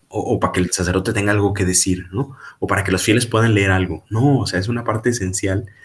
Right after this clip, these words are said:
porque es, es Cristo también, sobre todo en el Evangelio, ¿sí? Las lecturas no se van a comprender sin el Evangelio,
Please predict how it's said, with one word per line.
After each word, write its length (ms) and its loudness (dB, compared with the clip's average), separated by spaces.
porque 400 2
es, 280 0
es 180 -2
Cristo 300 0
también, 280 2
sobre 220 -2
todo 180 4
en 60 2
el 100 0
Evangelio, 600 -2
¿sí? 280 -6
Las 160 2
lecturas 640 0
no 140 2
se 80 2
van 140 2
a 40 0
comprender 500 0
sin 160 0
el 80 0
Evangelio, 500 -6